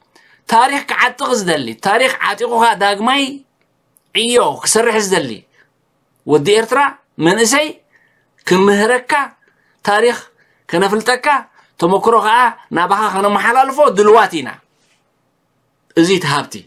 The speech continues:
እዚ ሃብቲ እዚ ናተይ ሃብቲ እዩ። ካብዚ ክመሃር የልካ ትበገስ መንእሰይ እንተለኻ ሰዓበና። እዚ ኣየድልየኒን እዩ ኢልካ ስሪኻ ዝፈታሕካ እንተለኻ ከዓ ስሪኻ ፈቲሕካ ብዘለኻ ክትከይድ ትኽእል ኢኻ።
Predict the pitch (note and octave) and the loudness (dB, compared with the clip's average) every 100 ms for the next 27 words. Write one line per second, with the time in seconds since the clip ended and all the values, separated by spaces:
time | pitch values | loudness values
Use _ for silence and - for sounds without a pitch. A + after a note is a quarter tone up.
0 | _ _ _ _ _ _ _ _ _ E3 | _ _ _ _ _ _ _ _ _ 2
1 | F#3 A#3+ C4 C4 B3 F3+ A3 - _ _ | 4 4 2 0 -2 0 -2 -4 _ _
2 | D#3+ F3+ A3 B3+ A3+ A3 - F#3 F#3 F3+ | -4 -2 0 2 2 0 -2 -6 -2 -2
3 | F#3 F#3+ F#3 F3+ F#3+ F3 D#3+ D3+ C#3+ D3+ | -2 -2 0 0 0 0 -2 -4 -4 -2
4 | D#3 E3+ D3+ E3 E3 F3 D3+ F3 G#3 C#4 | 0 0 0 -2 -2 -2 0 0 0 -2
5 | - - - C#3 B2 A2+ G#2+ - _ _ | -4 -12 -6 -2 -2 -4 -14 -18 _ _
6 | _ _ _ _ _ _ - - - A3 | _ _ _ _ _ _ -20 -6 2 2
7 | A#3 C#4 C#4 A#3 A#3+ A3+ A#3 A#3+ A#3 A#3 | 4 2 2 2 2 2 4 4 4 2
8 | F#3 C3 G2 - _ _ _ _ D#3 C#3+ | 0 -2 -6 -16 _ _ _ _ -6 -2
9 | F#3+ F3 D#3 D3+ D3 C#3+ D3 C#3+ C#3+ C#3 | -2 0 -2 -2 -4 -4 -4 -4 -4 -4
10 | C#3 D3 D#3+ G3+ A#3 - _ _ - - | -4 -4 -2 -2 -2 -6 _ _ -20 -4
11 | D3 D3 C#3 B2 C3+ D3 F#3 - _ _ | -2 -2 -4 -8 -8 -4 -6 -6 _ _
12 | - D3+ C#3+ C3 B2 A#2 - B2 B2 A2+ | -8 -2 0 -2 -6 -8 -10 -10 -8 -10
13 | G#2 | -8